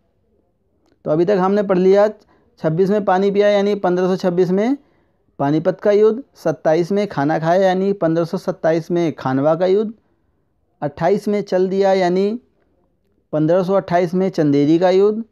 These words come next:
उनतीस में घर गया यानी पन्द्रह सौ उनतीस में घाघरा का युद्ध और तीस में मर गया यानी पन-, सन पन्द्रह सौ तीस ईस्वी में बाबर की मृत्यु हो गई थी।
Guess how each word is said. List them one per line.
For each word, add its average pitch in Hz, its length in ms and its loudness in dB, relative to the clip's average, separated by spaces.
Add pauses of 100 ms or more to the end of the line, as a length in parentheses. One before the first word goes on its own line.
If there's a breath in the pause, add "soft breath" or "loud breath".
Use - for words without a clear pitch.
उनतीस 175 500 -4
में 208 200 -2
घर 147 160 0
गया 180 280 2
यानी 190 460 0 (1300)
पन्द्रह 151 320 2
सौ 202 140 -2
उनतीस 190 420 -2
में 240 260 -2 (520)
घाघरा 139 460 0
का 180 80 -2
युद्ध 240 280 0 (1000)
और 165 280 -2
तीस 233 320 0
में 226 260 0
मर 190 240 2
गया 165 260 2
यानी 208 500 0 (1400 soft breath)
पन-, 190 200 -2
सन 220 280 -2
पन्द्रह 196 360 0
सौ 202 160 0
तीस 202 360 -4
ईस्वी 170 340 0
में 185 360 -2
बाबर 160 300 2
की 214 240 -4
मृत्यु 156 440 0
हो 135 100 2
गई 123 160 0
थी। 113 340 -4